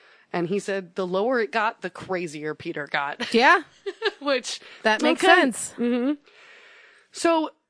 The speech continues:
Speaker 1: Peter, more or less, was able to keep up the happy, joking attitude he kinda had when the f-, scientists first arrived until the second day with no sleep.
Speaker 2: <laughs>
Speaker 1: Second day, second night, you know, all the way through,
Speaker 2: Yeah,
Speaker 1: forty-eight
Speaker 2: yeah.
Speaker 1: hours or more.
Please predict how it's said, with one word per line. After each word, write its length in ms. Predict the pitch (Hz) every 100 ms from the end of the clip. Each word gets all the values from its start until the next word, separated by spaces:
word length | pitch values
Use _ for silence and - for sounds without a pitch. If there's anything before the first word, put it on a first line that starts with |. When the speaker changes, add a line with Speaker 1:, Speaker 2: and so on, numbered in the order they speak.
| _
Speaker 1:
Peter, 400 | - 330 370 381
more 280 | 294 262 277
or 40 | 269
less, 360 | 196 226 -
was 140 | 208 208
able 240 | 208 214
to 180 | - 214
keep 260 | - 214 202
up 180 | 196 165
the 140 | 208
happy, 400 | 160 175 185 175
joking 480 | 156 185 208 220 202
attitude 480 | 175 180 185 196 180
he 100 | 175
kinda 220 | 180 180
had 260 | 170 175 165
when 100 | 180
the 80 | 175
f-, 100 | 180
scientists 420 | - 170 160 214
first 260 | - 269 -
arrived 440 | 196 170 165 165 - _ _
until 300 | - - 359
the 80 | 359
second 380 | - 277 269 180
day 160 | 156 151
with 180 | 160
no 120 | 160 160
sleep. 340 | - 185 _ _ _ -
Speaker 2:
<laughs> 140 | 359 349 - _ _ - 302 _ _ _ _ _
Speaker 1:
Second 260 | 254 247
day, 180 | 220 208
second 300 | 208 185 180
night, 280 | 175 165 165 - _ _
you 100 | 185
know, 180 | 160 160
all 200 | 170 185
the 60 |
way 100 | 175
through, 160 | 160 220
Speaker 2:
Yeah, 140 | 185
Speaker 1:
forty-eight 320 | 226 214 185
Speaker 2:
yeah. 120 | 175 165
Speaker 1:
hours 240 | 160 151
or 120 | 156
more. 360 | 151 143 139